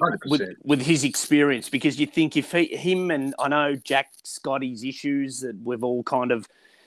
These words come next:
Speaker 2: voiced over the, over the years, but, um, I think guys like him, uh, Goldstein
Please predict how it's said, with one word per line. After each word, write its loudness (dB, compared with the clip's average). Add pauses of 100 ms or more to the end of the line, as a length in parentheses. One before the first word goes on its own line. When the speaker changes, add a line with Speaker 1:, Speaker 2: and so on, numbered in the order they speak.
(220)
Speaker 2:
voiced 4
over 4
the, -6
over -4
the -10
years, -4
but, 0 (420)
um, -4
I 2
think -8
guys 0
like -4
him, -4 (280)
uh, -2
Goldstein -4